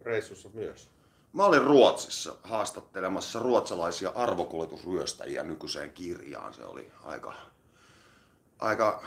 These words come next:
Speaker 2: silleen kova reissu, sanotaanko näin. Että kirjan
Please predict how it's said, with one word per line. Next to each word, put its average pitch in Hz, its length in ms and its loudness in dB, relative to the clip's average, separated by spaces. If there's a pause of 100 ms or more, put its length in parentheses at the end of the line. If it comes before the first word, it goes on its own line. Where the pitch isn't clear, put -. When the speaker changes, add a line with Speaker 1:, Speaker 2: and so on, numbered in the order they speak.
Speaker 2:
silleen 98 480 -2 (1800)
kova 160 340 6
reissu, 135 680 4 (120)
sanotaanko 101 600 -4
näin. 98 400 4
Että - 260 -16 (180)
kirjan 117 520 4